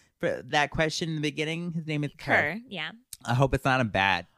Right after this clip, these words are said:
Speaker 1: I'm pretty sure I've heard Kerr before. I think Kerr relates to something. I wanna say it's either, like, something that's, like, kind of rough, like, in the ground, or something
Speaker 2: Mm-hmm.
Speaker 1: that's kind of, like, on, like, or something that, like, a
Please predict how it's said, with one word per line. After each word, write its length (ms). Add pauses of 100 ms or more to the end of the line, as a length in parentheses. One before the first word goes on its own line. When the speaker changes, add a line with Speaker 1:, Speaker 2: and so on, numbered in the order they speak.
(100)
Speaker 1:
I'm 100
pretty 180
sure 160
I've 120
heard 220
Kerr 260
before. 500
I 140
think 300
Kerr 280
relates 460
to 140
something. 520 (360)
I 80
wanna 220 (100)
say 420 (100)
it's 280
either, 340
like, 400
something 340
that's, 220
like, 180
kind 220
of 140
rough, 540
like, 200
in 160
the 80
ground, 680 (260)
or 80
something 320
Speaker 2:
Mm-hmm. 60
Speaker 1:
that's 180
kind 180
of, 140
like, 260
on, 240
like, 220 (260)
or 60
something 420
that, 220
like, 240
a 220